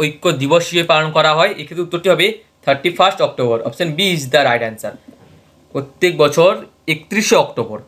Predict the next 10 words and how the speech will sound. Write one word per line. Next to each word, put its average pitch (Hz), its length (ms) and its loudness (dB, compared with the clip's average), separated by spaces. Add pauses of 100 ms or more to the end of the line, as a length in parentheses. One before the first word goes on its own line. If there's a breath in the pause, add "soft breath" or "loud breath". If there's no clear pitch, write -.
(140)
এই 170 140 2
দিনটিতে 151 380 -2 (400)
আমাদের 127 300 0 (340)
সর্দার 139 300 2 (100)
বল্লভভাই 156 540 2
প্যাটেলের 151 440 0 (420)
জন্মদিন 147 640 0
উপলক্ষে 139 440 -2
অর্থাৎ 139 200 -4
জন্মবার্ষিকী 139 520 0